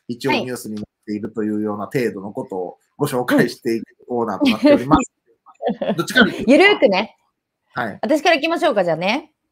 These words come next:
Speaker 1: お願いします。
Speaker 2: これ、すごい、私結構衝撃だったんですけど。
Speaker 1: はいはい。
Speaker 2: あの、ブランドのルイ・ヴィトンってあるじゃないですか。
Speaker 1: ヴィトンってやつですね。
Speaker 2: ね。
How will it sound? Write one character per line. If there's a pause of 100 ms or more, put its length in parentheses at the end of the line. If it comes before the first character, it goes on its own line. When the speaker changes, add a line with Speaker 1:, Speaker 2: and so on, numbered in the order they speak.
(300)
Speaker 1:
お
願
い
し
ま
す。 (1160)
Speaker 2:
こ
れ、
す
ご
い、
私
結
構
衝
撃
だ
っ
た
ん
で
す
け
ど。 (320)
Speaker 1:
は
い
は
い。 (920)
Speaker 2:
あ
の、
ブ
ラ
ン
ド
の
ル
イ・
ヴ
ィ
ト
ン
っ
て
あ
る
じ
ゃ
な
い
で
す
か。 (520)
Speaker 1:
ヴ
ィ
ト
ン
っ
て
や
つ
で
す
ね。 (180)
Speaker 2:
ね。